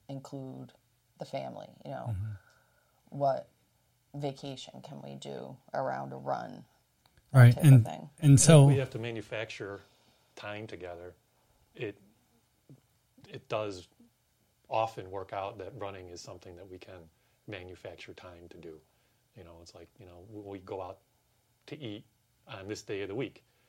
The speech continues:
Speaker 3: and that's an investment in time and money and everything else, but it's being together, not having to think about anything else.
Speaker 2: Right.
Speaker 3: And if you can find twenty minutes to run together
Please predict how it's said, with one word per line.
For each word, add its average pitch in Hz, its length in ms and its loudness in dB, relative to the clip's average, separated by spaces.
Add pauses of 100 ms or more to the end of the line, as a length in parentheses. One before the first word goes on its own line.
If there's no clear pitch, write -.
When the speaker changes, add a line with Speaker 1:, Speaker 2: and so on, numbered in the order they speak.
(280)
Speaker 3:
and 92 460 -16
that's 95 300 -14
an 92 100 -16
investment 98 580 -12
in 92 120 -16
time 95 400 -16
and 90 140 -20
money 92 260 -16
and 87 120 -18
everything 90 360 -16
else, 101 260 -12 (400)
but 117 140 -6
it's - 260 -14 (600)
being 123 220 -6
together, 95 380 -10
not 92 180 -14
having 90 180 -12
to 87 60 -20
think 90 200 -20
about 85 260 -18
anything 82 260 -20
else. - 260 -20 (420)
Speaker 2:
Right. 110 260 6 (260)
Speaker 3:
And 90 100 -16
if 95 160 -14
you 107 100 -8
can 90 420 -16 (320)
find 101 420 -10
twenty 98 260 -14
minutes 95 260 -16
to 101 80 -14
run 95 220 -10
together 87 460 -14